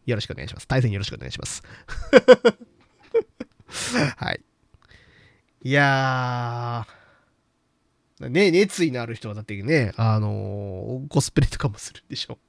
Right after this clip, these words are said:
<laughs> あのね、コスプレエリアはね、正直あの、あまり僕もあの、見たことがないですけれども。はい。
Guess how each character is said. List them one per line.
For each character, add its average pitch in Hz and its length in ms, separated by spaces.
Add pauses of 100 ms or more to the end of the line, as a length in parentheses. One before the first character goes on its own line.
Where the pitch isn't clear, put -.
(100)
<laughs> 254 460
あ 101 480
の 98 240
ね、 131 300 (340)
コ 220 140
ス - 120
プ 381 100
レ 311 320
エ 294 40
リ 214 120
ア 143 60
は 120 120
ね、 117 160
正 165 200
直 127 120
あ 123 40
の、 123 320
あ 160 60
ま 175 100
り 165 60
僕 160 200
も 131 240
あ 127 60
の、 127 80
見 151 140
た 135 100
こ 185 80
と 120 80
が 104 120
な 107 120
い 101 60
で - 100
す - 80
け - 100
れ - 60
ど - 100
も。 - 80 (300)
は - 120
い。 - 40